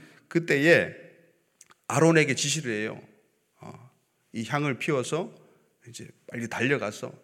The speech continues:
하나님과 백성 사이에 서라. 그래서 죽어가는 자들, 사는 사람들, 하나님과 이스라엘 백성들 사이의 선자가 바로 제사장입니다.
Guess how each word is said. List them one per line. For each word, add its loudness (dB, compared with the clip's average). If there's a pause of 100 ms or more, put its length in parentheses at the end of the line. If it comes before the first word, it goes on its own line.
하나님과 -6
백성 -6
사이에 -10
서라. -12 (1000)
그래서 6 (320)
죽어가는 6
자들, 4
사는 2
사람들, 2 (600)
하나님과 6
이스라엘 6
백성들 4
사이의 2
선자가 4
바로 -4
제사장입니다. -4